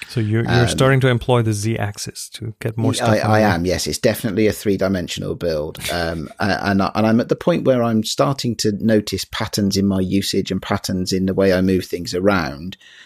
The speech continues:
Speaker 2: Uh, that, that, that is giving me some insight into what a more longer term setup would be.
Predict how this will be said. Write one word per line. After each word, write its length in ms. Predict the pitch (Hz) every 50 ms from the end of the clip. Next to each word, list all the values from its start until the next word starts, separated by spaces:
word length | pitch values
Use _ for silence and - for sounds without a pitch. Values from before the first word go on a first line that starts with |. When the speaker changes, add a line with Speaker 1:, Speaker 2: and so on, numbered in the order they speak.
| - _ _ -
Speaker 2:
Uh, 320 | - 95 92 90 85 87 82
that, 240 | - - - - - -
that, 320 | - - 101 95 80 -
that 120 | - - -
is 120 | 92 -
giving 260 | - 120 104 98 107
me 100 | 107 104
some 220 | 98 - 98 104 101
insight 400 | 101 101 95 - 98 87 - -
into 220 | 85 - - 101
what 260 | 101 - - - -
a 220 | 107 - 85 90 95
more 720 | 98 95 92 87 87 90 87 85 85 85 80 67 - - -
longer 260 | 98 101 107 101 -
term 280 | - - 107 101 90 90
setup 380 | - - 82 - - - - _
would 160 | - - _
be. 180 | - - -